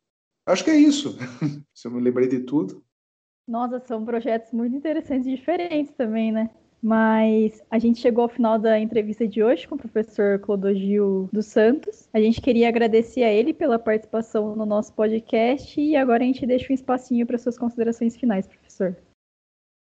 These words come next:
Speaker 1: Eu agradeço bastante a, a iniciativa de, de vocês, do, do podcast, né? Eu acho, eu elo-, elogiando essa, essa iniciativa,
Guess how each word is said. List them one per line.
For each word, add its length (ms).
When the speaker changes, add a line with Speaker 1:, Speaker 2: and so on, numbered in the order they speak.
Speaker 1:
Eu 440
agradeço 580
bastante 560
a, 640
a 80
iniciativa 680
de, 260
de 120
vocês, 480
do, 280
do 160
podcast, 680
né? 240
Eu 160
acho, 200
eu 320
elo-, 300
elogiando 760
essa, 240
essa 280
iniciativa, 800